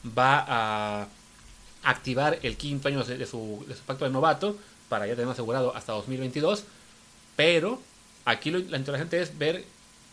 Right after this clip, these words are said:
con qué, con qué ánimo encaran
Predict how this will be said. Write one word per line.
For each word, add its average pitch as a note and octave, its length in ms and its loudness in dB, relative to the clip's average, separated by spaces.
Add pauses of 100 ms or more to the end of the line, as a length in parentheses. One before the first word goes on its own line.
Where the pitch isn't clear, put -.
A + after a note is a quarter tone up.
(200)
con C3 220 2
qué, C#3+ 1400 0 (560)
con C#3 220 0
qué F#3+ 160 4
ánimo G3 320 2
encaran E3 440 2